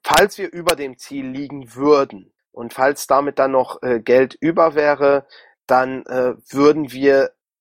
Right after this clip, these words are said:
mit den Spendern Rücksprache halten, ob die das Geld lieber, ähm, an einen, äh, Whistleblower-Schutzfonds überweisen wollen. Das würden wir dann für die übernehmen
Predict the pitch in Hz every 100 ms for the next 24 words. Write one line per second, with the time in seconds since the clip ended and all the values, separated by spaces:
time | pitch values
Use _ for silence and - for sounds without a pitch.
0 | 135 143 180 185 175 165 - 147 147 131
1 | 156 - - 147 147 139 135 143 - 139
2 | 139 - - _ - 139 - 139 139 -
3 | - 120 123 - - 123 131 139 139 135
4 | 131 127 - 117 117 - _ 127 135 -
5 | 123 123 120 117 117 110 117 113 143 170
6 | 175 156 156 156 151 156 151 - 156 143
7 | 139 _ _ - 135 139 120 117 120 123
8 | 113 120 117 117 113 _ _ - 113 -
9 | 120 113 110 117 110 113 - 107 107 107
10 | 117 143 143